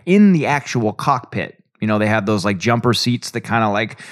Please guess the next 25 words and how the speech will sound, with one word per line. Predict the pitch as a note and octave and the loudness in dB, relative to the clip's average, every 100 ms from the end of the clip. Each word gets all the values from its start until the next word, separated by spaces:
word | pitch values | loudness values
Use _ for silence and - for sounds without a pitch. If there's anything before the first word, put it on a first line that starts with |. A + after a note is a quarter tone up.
| - | -20
fold | - B2 A#2 G#2+ | -2 2 2 4
down, | A2+ A#2 A#2 | 2 4 4
like, | A2 | 2
the, | C3 | 2
almost | B2+ G#2+ | 2 2
like | A2 | 0
the | G#2 | -2
same | - A2+ G#2+ | 0 2 4
ones | G#2+ G2 | 2 0
that | G2+ | -2
the | |
stewardesses | F2 B2 A2+ A2 - G2 | -2 2 4 2 -2 0
wear. | A2 G#2+ | 2 2
You | G#2+ | 0
see | G2+ G#2+ | -4 -4
'em | G2+ | -2
there | G2+ G2+ | -2 -2
and | F2+ | -4
then | E2+ | -8
they | E2 | -8
strap | - F2+ F#2 G2+ | -4 -2 -2 -4
in | G2+ G2 G2+ - - - - - _ _ - | -4 -4 -8 -20 -16 -16 -16 -20 _ _ -4
before | G#2+ G2+ G#2+ G2+ | -2 0 2 2
you | G2+ | 0
land. | G2+ G#2 G#2+ A2+ | -2 -2 -4 -8